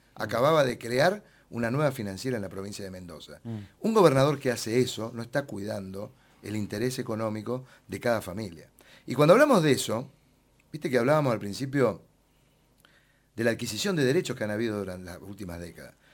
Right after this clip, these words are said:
Speaker 1: Los derechos civiles, los derechos laborales, los derechos del usuario y del consumidor. Hoy podés ganar muy poquito, podés ganar poco, bien, mucho, pero hoy el problema que tiene cada familia de cada mendocino es que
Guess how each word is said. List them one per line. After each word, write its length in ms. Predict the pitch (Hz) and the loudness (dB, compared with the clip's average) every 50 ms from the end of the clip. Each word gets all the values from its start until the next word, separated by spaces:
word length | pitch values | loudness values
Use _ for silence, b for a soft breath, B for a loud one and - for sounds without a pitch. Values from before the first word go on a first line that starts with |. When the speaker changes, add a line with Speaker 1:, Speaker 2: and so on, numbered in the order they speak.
| b b | b b
Speaker 1:
Los 100 | b 101 | b -4
derechos 280 | 104 104 113 - 104 - | -4 -4 -4 -4 -4 -6
civiles, 460 | - 95 101 127 147 143 131 117 107 | -4 -2 0 2 4 4 2 2 -2
los 80 | 98 95 | -4 -4
derechos 300 | 98 98 107 - 113 92 | -6 -6 -8 -8 -8 -6
laborales, 500 | 92 90 90 104 120 127 120 110 104 98 B B B B B | -6 -6 -2 0 0 0 0 -2 -4 -8 B B B B B
los 100 | B 98 104 | B -4 -4
derechos 240 | 110 127 123 127 113 | -2 -2 -2 -2 -2
del 80 | 101 95 | -4 -4
usuario 240 | 90 - 123 120 | -4 -4 -2 -2
y 40 | 110 | -4
del 40 | 95 | -4
consumidor. 480 | 92 90 82 - 92 90 92 90 92 107 | -6 -10 -10 -12 -12 -12 -12 -10 -6 -2
Hoy 240 | 143 160 180 196 - b b b b b b b b | 0 0 0 -2 -4 b b b b b b b b
podés 200 | - 117 131 151 | -2 0 0 2
ganar 240 | 143 139 135 135 135 | 2 2 2 0 0
muy 140 | 151 185 185 | 0 -2 -4
poquito, 500 | - 147 143 - - - - - - - | -4 -6 -6 -6 -8 -8 -8 -10 -10 -6
podés 200 | - 131 131 127 | -4 -4 -2 -2
ganar 200 | 123 123 120 120 | -2 -4 -6 -4
poco, 360 | - 196 180 - - 143 135 | -2 -2 -2 -2 -2 -6 -6
bien, 420 | 131 135 170 170 147 120 123 - - _ _ _ _ _ - | -2 2 2 4 4 2 0 -6 -14 _ _ _ _ _ 0
mucho, 480 | 170 247 233 - - 120 107 110 123 - _ b b b b b b | 4 4 4 4 2 -2 -6 -6 -8 -10 _ b b b b b b
pero 140 | b 113 123 | b -2 2
hoy 60 | 156 | 2
el 100 | 170 143 | 2 2
problema 320 | - 123 123 143 160 151 131 | 0 0 0 0 0 0 -2
que 80 | 131 | -2
tiene 200 | - 143 135 127 | -4 -4 -4 -2
cada 200 | 131 165 165 151 | -2 0 0 0
familia 320 | - 120 113 123 135 127 120 | -2 -2 -4 -4 -4 -2 -4
de 60 | 113 104 | -4 -4
cada 160 | 120 120 113 | -4 -6 -6
mendocino 540 | 107 101 95 95 - - 156 147 127 104 85 b b b b b b b | -6 -8 -10 -10 -8 -8 -6 -6 -8 -8 -12 b b b b b b b
es 160 | 131 127 131 | -8 -8 -6
que 300 | - - 117 117 113 | -4 -2 -2 -2 -2